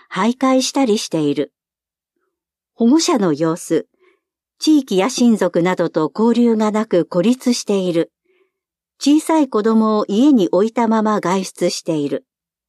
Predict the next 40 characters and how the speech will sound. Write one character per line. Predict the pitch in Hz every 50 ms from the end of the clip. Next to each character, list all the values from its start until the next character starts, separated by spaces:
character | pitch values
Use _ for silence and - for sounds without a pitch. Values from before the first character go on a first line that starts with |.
| _ _ _ _ _ _ _ _ _ _ _ _ _ _ _ _ _ _ _ _ _ _ _ _ _ _ _ _ _ _ _ _ _ _ _ _ _ _ -
子 | - 180
育 | - 311 320 311 294 294
て | 254 208
に | 180 165 165
不 | 165 - 180 185
安 | 214 220 214 208
が | 202 202 196
あ | 196 185
る | 180 170
と | - 151
き | - - 151 143
は、 | 151 151 - - - _ _ _ _ _ _ -
日 | 190 196 220
本 | 226 269 294 302 285
堤 | 269 285 269 262 - 233 202 185 180 175
子 | - - 208 -
ど | 254 254
も | 247 247 247 240
家 | - 247 240 -
庭 | 240 226 233 247
支 | - - 214 208
援 | 208 196 208
セ | 285 - 214 196
ン | 180 165
タ | - - 151 143 139 131 127 - _ _ _ _ _ _ _ - -
ー。 |
電 | 160 180 170 165 165
話、 | 165 160 165 - - - _ - 185
零 | 170 220 247 240
三 | - - 233 220 185 156 - _ _ _ _ _ _ -
五 | - 254 277 311
八 | 294 294 220 - - 233 190 175
二 | 175 214 214 214 214 214
四 | 220 214 190 160
の | 156 165 160 160 - -
二 | 190 190 247 254 262 254
五 | - 247 233 190
七 | - 151 160 165 185 196 202
一 | 190 180 - - 190 151
番。 | 156 139 127 120 -